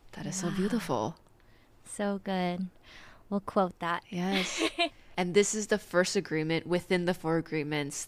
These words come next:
Speaker 1: that people say is the most important and almo-, and also the most difficult to honor.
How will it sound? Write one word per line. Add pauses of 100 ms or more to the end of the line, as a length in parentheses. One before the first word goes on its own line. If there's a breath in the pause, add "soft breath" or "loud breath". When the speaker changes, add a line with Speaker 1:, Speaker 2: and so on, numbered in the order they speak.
Speaker 1:
that (240)
people
say
is
the
most
important
and
almo-, (260)
and
also
the
most
difficult
to
honor.